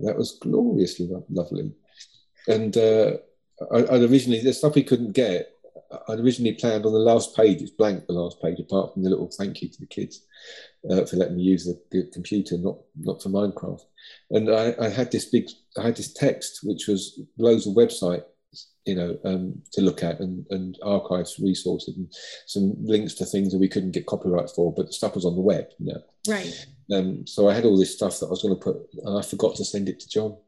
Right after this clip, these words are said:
Speaker 1: I forgot to send it to him. So when the book came out, I thought, "Christ, there's a whole fucking page missing at the back."
Speaker 2: <laughs>
Speaker 1: Um, but not that it matters, 'cause no one's expecting it, but it was just an extra little thing that I thought would have been quite nice to include. If I'd been canny, I'd have set up a website or a Twitter page or something and put it on that, but, uh,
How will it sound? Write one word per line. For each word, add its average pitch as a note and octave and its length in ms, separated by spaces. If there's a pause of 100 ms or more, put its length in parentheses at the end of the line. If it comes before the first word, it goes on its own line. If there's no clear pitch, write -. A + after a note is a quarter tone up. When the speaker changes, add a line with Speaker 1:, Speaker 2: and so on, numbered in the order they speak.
(720)
Speaker 1:
I - 80
forgot G2+ 260
to - 60
send G#2 240
it G2 120
to F2+ 140
him. - 160
So G#2 200
when G2 260
the G2 60
book G#2+ 200
came F#2 200
out, F#2 160
I - 40
thought, G2 260 (100)
"Christ, - 300
there's - 100
a G2+ 40
whole A2+ 160
fucking - 300
page G#2+ 280
missing G2 240
at F#2 80
the F#3 60
back." F3 460 (580)
Speaker 2:
<laughs> A2+ 180
Speaker 1:
Um, B2 80 (960)
but F3 100
not E3+ 140
that G2 100
it F#2 60
matters, G2 360
'cause F#2+ 160
no G#2+ 120
one's F#2+ 160
expecting F#2 440
it, D#2+ 220
but G2 160
it G#2+ 100
was A2 160
just - 200
an C3 100
extra - 320
little F#2 200
thing F#2 300
that F2 120
I - 60
thought F2+ 180
would F2+ 80
have F2+ 80
been E2+ 180
quite F2+ 160
nice F2+ 180
to F#2 120
include. F#2+ 500 (540)
If C#3+ 140
I'd B2 100
been A2+ 160
canny, A#2+ 320
I'd F#2 60
have F#2+ 100
set G2+ 160
up F2 140
a - 20
website F#2 460
or F#2 100
a E2+ 80
Twitter - 280
page E2 300
or E2 60
something F2 240
and F#2+ 120
put F2+ 100
it F#2 80
on F2+ 140
that, E2+ 220
but, E2+ 120
uh, F2 160